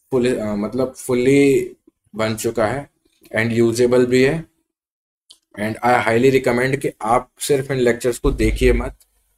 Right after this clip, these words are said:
आप code को खुद लिखिए and उसमें खुद के भी कुछ innovate कीजिए, यानी कि आपको कहीं से कुछ भी idea इस तरीके से नहीं सोचना, बस छोटा सा सोचना है। जैसे कि आप इसमें comments का डाल सकते हैं, जैसे public link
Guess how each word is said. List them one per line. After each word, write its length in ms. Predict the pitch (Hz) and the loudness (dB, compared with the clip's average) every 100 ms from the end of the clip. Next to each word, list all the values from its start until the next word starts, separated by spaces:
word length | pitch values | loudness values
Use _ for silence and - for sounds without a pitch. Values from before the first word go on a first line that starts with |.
| _ _ | _ _
आप 240 | 127 131 - _ _ _ _ _ _ - | -4 -4 -8 _ _ _ _ _ _ 0
code 180 | 135 139 | 2 2
को 120 | 156 | -2
खुद 220 | - 131 - | -2 -4 -2
लिखिए 380 | 113 - 90 - - | -4 -2 -6 -6 -4
and 220 | 123 135 - - | -2 -2 -6 -10
उसमें 280 | 123 156 160 | -6 -2 -2
खुद 240 | - 139 | -2 -4
के 140 | - 156 | 0 0
भी 120 | 160 | 0
कुछ 380 | 165 160 - 127 | 0 -2 -4 -4
innovate 500 | 127 127 135 135 131 | -2 2 2 0 -2
कीजिए, 300 | 113 98 101 | -8 -4 -4
यानी 160 | 117 | -4
कि 240 | 123 135 123 - _ _ - | -4 -6 -8 -20 _ _ -4
आपको 280 | 127 - 160 | -2 0 -2
कहीं 200 | 151 143 | 0 -2
से 120 | 160 | -2
कुछ 200 | 160 - | -4 0
भी 60 | 170 - | 0 2
idea 340 | 123 127 147 143 | 2 4 4 2
इस 160 | 135 - | 0 0
तरीके 240 | 156 151 | 2 2
से 80 | 156 | 0
नहीं 120 | 156 | -2
सोचना, 260 | 143 123 170 | -2 -4 -2
बस 120 | 131 | -2
छोटा 320 | - 139 143 | 0 2 2
सा 140 | 135 147 | 0 -2
सोचना 360 | 120 95 92 | -4 -6 -4
है। 60 | 101 | -2
जैसे 200 | 117 - | -2 -2
कि 80 | - | 0
आप 300 | 117 127 - _ _ _ - | 2 2 0 _ _ _ -10
इसमें 340 | - 139 143 120 _ _ - | -6 -2 -2 -4 _ _ 0
comments 460 | 123 135 143 143 | 0 0 0 0
का 100 | - 131 | 2 4
डाल 180 | 123 | 4
सकते 260 | 117 120 113 | 2 -2 -2
हैं, 40 | 113 | -2
जैसे 180 | 110 113 | -2 -2
public 400 | 113 113 123 127 | -2 2 0 2
link 240 | 117 113 | 0 -2